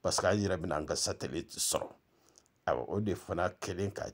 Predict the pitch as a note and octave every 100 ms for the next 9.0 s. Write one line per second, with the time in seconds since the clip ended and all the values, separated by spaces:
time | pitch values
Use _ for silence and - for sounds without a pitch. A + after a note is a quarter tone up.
0 | - - C#3+ C3 C3 G#2+ G#2+ A2 G2+ F#2+
1 | E2 D#2+ E2+ F#2+ F2+ - - - - -
2 | - _ _ _ _ _ - - - E2
3 | F2+ B2+ A#2+ A#2 - - D#2+ G2 F2+ F#2
4 | D3 - - G#2+ - - G3 G#2 F2+ -
5 | D#2 - G#2+ A2 G#2+ - E3 A2 A#2+ D3
6 | E3+ C3 D2+ A#2 - G#2 G#2 G2+ - F#3
7 | C#3 A2 G2 F2+ - _ _ _ _ _
8 | _ _ D2+ D2 B1+ G#2+ - E2 D#2+ C#2